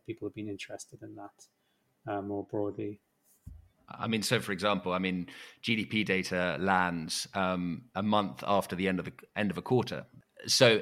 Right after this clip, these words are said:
Speaker 2: if you do, as you're saying, if you do want to understand what's happening in France in this crazy year when, when, uh, where the economy's gone off a cliff, but it's gone off a cliff in a way that we've never seen before, so we've got no way to predict it, then alternative data has been an incredibly good,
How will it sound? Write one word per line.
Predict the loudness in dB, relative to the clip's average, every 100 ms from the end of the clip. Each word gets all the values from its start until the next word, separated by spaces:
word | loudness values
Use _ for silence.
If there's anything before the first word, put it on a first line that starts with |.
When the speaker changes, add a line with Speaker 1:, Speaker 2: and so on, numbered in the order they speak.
| 2
Speaker 2:
if | 2
you | 2 4
do, | 8 8 6 0 -8 -4
as | 0 2
you're | 2
saying, | 0 -2 -4
if | -4
you | -2
do | 2 4 4
want | 2 0
to | -2
understand | -2 -2 -2 0 0
what's | 2
happening | 2 2 -2
in | -4
France | 2 2 2 -2 -4
in | 0 0
this | 0 -2
crazy | -2 2 4 2 2
year | 2 2 0
when, | -2 -4 -4
when, | -2 -2 -4 -8 -20 _ -6
uh, | -2 0 0 -2
where | -2 0
the | 0
economy's | 0 0 2 0
gone | 0 0
off | -2
a |
cliff, | 0 0 0 0
but | 2
it's | 2 0 -6 -8 0
gone | 4 4
off | 2
a |
cliff | 0 2 0 -2 0
in |
a | 4
way | 6 6 6
that | 2 -2
we've | 0
never | 2 2
seen | 4 6 6
before, | 4 -4 -6 -4
so | -4
we've | -2
got | -2 0
no | 2
way | 2 0
to | -4
predict | -2 -2 -4
it, | -12 -14 -16 -18 -18 -8 0
then | 2
alternative | 2 4 2 2 2
data | 0 0
has | -6
been | -4 0
an |
incredibly | 0 0 2 2 2 -2
good, | -4 -4